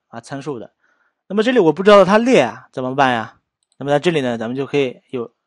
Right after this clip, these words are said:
用到另外一个这个语句了，having，比如说一等于一，然后杠杠，然后这里我们 exit 一下，哎，发现了它这里报出了这样一个错误，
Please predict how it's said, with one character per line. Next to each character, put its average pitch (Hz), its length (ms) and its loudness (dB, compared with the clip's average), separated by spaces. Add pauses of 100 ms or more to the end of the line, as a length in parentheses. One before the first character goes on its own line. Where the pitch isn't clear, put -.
(220)
用 160 160 -6
到 147 100 2
另 180 180 0
外 190 160 6
一 143 60 0
个 123 100 -16
这 123 160 -14
个 120 80 -14
语 113 100 -16
句 117 220 -12
了， 85 140 -16 (400)
having， 160 380 -8
比 - 20 -20 (800)
如 120 80 -18
说 120 80 -14
一 139 100 -12
等 131 160 -12
于 143 160 -8
一， 185 160 -12 (540)
然 120 80 -18
后 117 40 -18
杠 127 200 -18
杠， 127 180 -16 (1120)
然 - 0 -
后 131 100 -16
这 147 120 -6
里 143 100 -6
我 123 40 -8
们 120 140 -10
exit 131 400 -6
一 110 80 -10
下， 110 240 -16 (800)
哎， 135 100 -16
发 143 140 -4
现 147 120 -8
了 135 140 -8
它 143 140 -8
这 147 180 -10
里 131 140 -10
报 139 200 -6
出 139 120 -16
了 143 80 -10
这 151 80 -8
样 156 100 -6
一 - 20 -14
个 120 80 -14
错 117 220 -16
误， - 100 -20